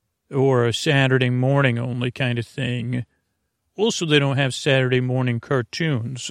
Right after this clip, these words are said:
So can you kinda explain to us, uh, like, a little bit about the environment you flourished in,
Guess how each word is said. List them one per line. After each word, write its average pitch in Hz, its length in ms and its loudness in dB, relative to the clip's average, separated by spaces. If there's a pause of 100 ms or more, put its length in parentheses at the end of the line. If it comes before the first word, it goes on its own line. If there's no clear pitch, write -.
(140)
So 170 160 -4
can 240 180 -4
you 269 120 -2
kinda 208 300 -2
explain 151 640 -2
to 139 180 -2
us, - 180 -4
uh, 127 340 0 (1400)
like, 151 200 -4
a 156 40 0
little 208 280 0
bit 147 160 4
about 131 300 2
the 147 100 0
environment 131 520 2
you 127 80 -4
flourished 147 680 2
in, 131 560 0